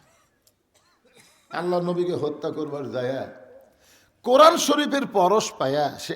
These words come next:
এমন একজন মানুষ হয়ে গেল। একদিন আল্লাহ তাআলা এই কোরআনের কারণেই তাকে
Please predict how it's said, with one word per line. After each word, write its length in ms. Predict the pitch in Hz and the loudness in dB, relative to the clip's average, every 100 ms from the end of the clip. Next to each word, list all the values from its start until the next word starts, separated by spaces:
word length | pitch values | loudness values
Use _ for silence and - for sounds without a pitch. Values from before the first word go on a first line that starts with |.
| - | -10
এমন 680 | 214 226 285 320 339 339 302 | -4 2 6 8 8 6 2
একজন 340 | 285 196 220 | 0 -2 -2
মানুষ 300 | 196 185 190 | -2 -6 -6
হয়ে 200 | 151 135 | -6 -6
গেল। 300 | 120 110 98 85 - - _ _ _ _ _ _ _ _ _ | -6 -8 -10 -14 -20 -20 _ _ _ _ _ _ _ _ _
একদিন 320 | 139 135 151 139 | -10 -6 -4 -2
আল্লাহ 280 | 139 143 | -2 -2
তাআলা 200 | 139 147 | -4 -8
এই 380 | 151 214 277 320 | -4 -2 0 0
কোরআনের 520 | - 220 202 196 214 - | -2 0 0 0 -2 -2
কারণেই 400 | 160 160 202 220 | -4 -2 -2 -2
তাকে 280 | 180 156 | -4 -6